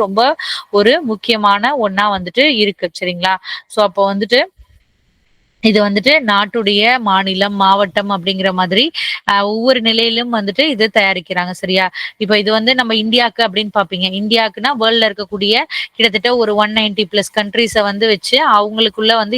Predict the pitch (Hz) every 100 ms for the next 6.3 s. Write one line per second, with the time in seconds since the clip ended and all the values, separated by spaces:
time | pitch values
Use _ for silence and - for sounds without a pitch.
0 | 226 202 202 196 - 196 175 202 190 196
1 | 196 190 190 185 180 190 196 185 180 170
2 | 175 175 - - - - 220 269 254 233
3 | 226 277 262 247 233 208 208 208 202 285
4 | 262 220 214 208 202 208 196 190 175 -
5 | - - 233 220 285 262 226 220 - 214
6 | 190 190 185